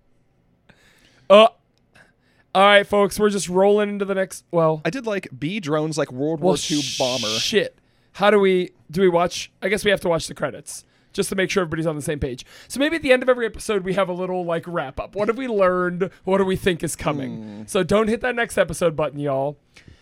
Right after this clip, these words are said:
Speaker 1: Um, here's what
Speaker 2: What
Speaker 1: I've
Speaker 2: did,
Speaker 1: learned.
Speaker 2: what did you learn from this episode?
Speaker 1: I learned that they don't have the rights to Mister Bean, or else that would have been in here. Unless there's some reason they're adding this parent subplot.
Speaker 2: I feel like he wanted, he's like, "Oh,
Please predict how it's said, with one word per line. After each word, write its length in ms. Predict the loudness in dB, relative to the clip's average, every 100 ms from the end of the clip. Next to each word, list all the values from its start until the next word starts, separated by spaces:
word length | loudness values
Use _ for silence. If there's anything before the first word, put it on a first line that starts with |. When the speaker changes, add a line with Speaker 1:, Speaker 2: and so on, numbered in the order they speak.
| _ 2
Speaker 1:
Um, 340 | 6 6 4 -4
here's 260 | -4 -2 0
what 80 | 2
Speaker 2:
What 60 | 0
Speaker 1:
I've 60 |
Speaker 2:
did, 80 | 0
Speaker 1:
learned. 140 | -8 -10
Speaker 2:
what 80 |
did 100 | -8
you 100 | -6
learn 200 | -4 -4
from 120 | -4 -8
this 100 | -6
episode? 320 | -8 -8 0
Speaker 1:
I 100 | 2
learned 260 | 4 2 2
that 80 | 0
they 140 | 0
don't 240 | 2 2 2
have 140 | 0
the 80 | -2
rights 200 | -2 -4
to 60 | -8
Mister 260 | -6 -4
Bean, 320 | -4 -2 -4 -2
or 140 | 0
else 340 | 0 -2 -8 -14 -6
that 180 | -4 -2
would 80 | -2
have 100 | -4
been 120 | -8
in 100 | -8
here. 160 | -14 -18 -20 -16 -6
Unless 360 | -4 -2 -6
there's 200 | -6 -8
some 320 | -4 -2 -2 -4
reason 720 | -6 -4 -2 2 2 0 -8 _ _
they're 200 | -2 0
adding 380 | 0 0 0 -4
this 240 | -4 -6 -4 -2
parent 360 | 2 0 -2
subplot. 500 | -6 -6 -6 -12 -20 _ -10
Speaker 2:
I 80 | -4
feel 200 | -2 -4
like 120 | -4
he 100 | -6
wanted, 520 | -4 -4 -4 -8 -8 -10
he's 180 | -8 -4
like, 160 | -6 -6
"Oh, 100 | -16